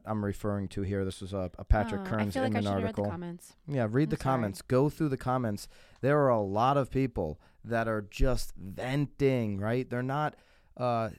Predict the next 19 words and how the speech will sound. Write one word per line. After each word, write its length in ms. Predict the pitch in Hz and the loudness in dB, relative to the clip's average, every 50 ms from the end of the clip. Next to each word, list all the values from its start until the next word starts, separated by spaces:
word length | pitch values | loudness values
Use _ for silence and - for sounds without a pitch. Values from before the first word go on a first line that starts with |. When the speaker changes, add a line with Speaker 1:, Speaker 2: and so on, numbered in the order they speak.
| - _ _ _ _ _ - | -16 _ _ _ _ _ -10
Speaker 1:
having 360 | 101 101 127 139 151 165 165 151 | -6 -4 -2 -2 0 0 0 -2
a 60 | 139 | -2
conversation 920 | - - 139 139 143 135 127 123 107 - - 123 123 127 127 - - 123 113 | -2 0 0 0 0 0 0 -2 -2 -2 -2 -2 0 0 -2 -2 -4 -4 -2
about 180 | 110 101 107 104 | 0 0 0 0
how 160 | 92 117 120 123 | 0 0 0 2
to 80 | 120 113 | 2 0
use 300 | 113 113 120 123 117 113 | 0 -2 -2 -2 -4 -4
this 140 | 117 107 - | -6 -8 -8
to 140 | - - 117 | -6 -4 -4
your, 360 | 110 107 107 104 104 101 - - - - | -2 0 0 0 -2 -2 -4 -8 -16 -8
to 120 | - - 123 | -4 -4 -4
their 400 | 104 104 107 113 110 110 113 - - | -4 -2 0 2 2 2 2 0 -2
advantage. 800 | 107 107 95 95 92 87 107 110 123 131 123 - 110 87 - - | -4 -4 -4 -6 -6 -4 -2 0 0 0 0 -2 -4 -4 -4 -4
Speaker 2:
Mm-hmm. 100 | - 131 | -2 0
Speaker 1:
Agents, 360 | 139 127 131 123 104 95 - - | 0 0 0 -2 -4 -4 -6 -4
I 60 | 110 | -2
love 280 | 107 107 117 127 127 | 0 2 2 2 2
you 120 | 131 131 120 | 0 -2 -2
guys, 440 | 113 110 98 92 92 92 87 - | -2 -2 -2 0 -2 -2 -4 -8